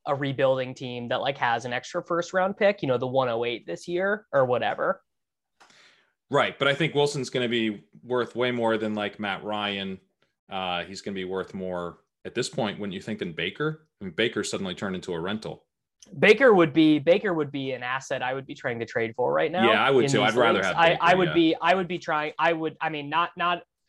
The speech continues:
Speaker 1: again, it'd be very dependent on your league and how guys, you know, how, how close they stick to the, um, the trade charts and whatnot. But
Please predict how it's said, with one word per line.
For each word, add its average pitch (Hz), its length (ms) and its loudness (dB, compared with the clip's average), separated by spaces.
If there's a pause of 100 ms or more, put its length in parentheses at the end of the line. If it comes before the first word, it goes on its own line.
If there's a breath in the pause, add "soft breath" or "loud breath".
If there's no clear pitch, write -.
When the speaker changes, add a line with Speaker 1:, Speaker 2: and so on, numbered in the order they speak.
(200)
Speaker 1:
again, 160 280 0
it'd 135 140 -6
be 139 100 -6
very 131 520 -4 (100)
dependent 139 400 -6
on 123 140 -4
your 123 120 -8
league 131 340 -2
and 120 120 0
how 123 420 2
guys, 131 540 -2 (300)
you 175 100 -6
know, 120 140 -4
how, 127 240 2
how 139 160 2
close 180 340 2
they 160 140 0
stick 135 340 -4
to 143 100 -4
the, 123 280 -4
um, 175 360 0 (280)
the 135 100 0
trade 127 320 2
charts 170 320 -2
and 180 100 -8
whatnot. 190 460 -2
But 147 160 -2